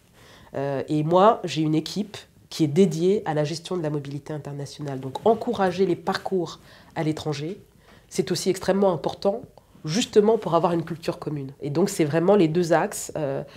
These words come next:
que l'on a. D'une part, s'assurer que les dirigeants reflètent nos clients au niveau mondial, qui sont divers, reflètent la diversité des cultures du groupe, et de l'autre côté, euh, encourager la mobilité internationale. On a aussi des formations, euh, à l'interculturalité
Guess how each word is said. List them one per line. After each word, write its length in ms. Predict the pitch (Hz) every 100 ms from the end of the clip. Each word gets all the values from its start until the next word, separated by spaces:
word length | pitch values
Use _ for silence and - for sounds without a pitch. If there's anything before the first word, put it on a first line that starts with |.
| - _
que 80 | -
l'on 220 | 156 139
a. 160 | 156 202
D'une 180 | 175 190
part, 400 | 196 202 175 156
s'assurer 360 | - 180 170 180
que 60 |
les 80 | 180
dirigeants 420 | 147 160 170 151
reflètent 640 | 147 220 214 214 196 - - _ _ _ _ - -
nos 160 | 180 220
clients 500 | 214 190 170 180 - - _ _ -
au 80 |
niveau 220 | 160 147 147
mondial, 280 | 147 147
qui 120 | 147 -
sont 140 | 139
divers, 420 | 135 135 135 233 - - _ -
reflètent 680 | 151 202 202 185 - - -
la 100 | 160
diversité 760 | 147 147 151 - - 165 147 - -
des 180 | 160 220
cultures 440 | 220 156 - 147 -
du 120 | 139
groupe, 340 | 135 185 - - - - - -
et 60 | 151
de 100 | 160
l'autre 280 | 214 -
côté, 580 | 190 180 165 - 185 220 -
euh, 120 | 147
encourager 520 | 139 185 180 165 156 180
la 100 | 170
mobilité 420 | 147 151 147 156
internationale. 800 | 143 143 139 127 143 131 170 233 - - - - - - - - -
On 120 | 180
a 80 | 185
aussi 260 | 214 - 233
des 100 | 196
formations, 800 | - 226 214 202 - 208 196 -
euh, 120 | 160
à 80 | 147
l'interculturalité 1200 | 170 170 180 - - 160 151 156 156 - 160 226